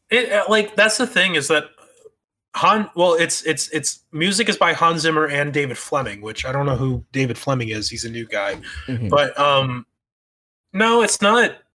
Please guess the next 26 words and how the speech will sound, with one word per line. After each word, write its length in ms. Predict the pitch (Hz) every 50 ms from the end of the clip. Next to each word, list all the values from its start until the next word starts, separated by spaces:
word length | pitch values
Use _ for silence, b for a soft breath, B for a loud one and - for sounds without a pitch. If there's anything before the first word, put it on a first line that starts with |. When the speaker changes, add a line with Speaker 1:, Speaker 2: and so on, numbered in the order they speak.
| _ _ _
Speaker 1:
his 260 | - 170 170 156 131
best 500 | 117 - 151 160 165 151 - - - -
work. 480 | 131 123 139 131 117 104 - - - - _ _ _
Oh, 160 | 180 220 233
I 100 | 185 170 214
didn't 120 | 269 254
even 160 | 233 190 175
know 140 | 175 180 175
that. 100 | 175 180 -
I 80 | 170 196
keep 180 | - - 254 208
forgetting 360 | - 170 139 151 156 156 139
this 160 | 147 143 -
was 80 | - -
directed 280 | 139 135 139 135 - 127
by 120 | 123 113
Ron 260 | 107 117 123 123 120
Howard, 420 | - 143 139 151 151 131 - - -
too. 300 | - 147 147 120 - - - - 139
Speaker 2:
Yeah. 280 | 117 117 104 104 117 117 - _ _ _ _ _ _ _ _ _ _ _ _ _ _ _ _ _ _ _ _ _
Ron 520 | - 113 110 110 143 139 143 143 135 135 131
Speaker 1:
Uh, 60 | 127 123
Speaker 2:
Howard. 520 | 110 98 90 90 85 67 71 69 - - - _ _ _ _ _ _ _ _ _ _ _ _ _ _ _ _ - - _ _ _ _ _ _ _
Speaker 1:
Uh, 280 | - 135 135 131 135 131
which, 500 | 127 147 156 151 143 147 - - - -
um, 580 | - 151 151 143 139 135 135 131 127 120 - _